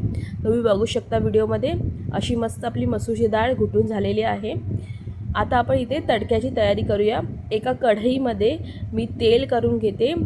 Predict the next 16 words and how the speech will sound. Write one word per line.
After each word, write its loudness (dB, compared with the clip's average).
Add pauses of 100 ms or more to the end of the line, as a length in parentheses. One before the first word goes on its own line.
(160)
तुम्ही 0
ह्याच्यात 0
तेल -2
आणि 2
थोडंसं 2 (100)
घीचा 0
पण, -2 (540)
आपला -2
तुपाचाही 0
वा-, 4
वापर 2
करू 0
शकता, -4
पण -6
मी 0
यात 2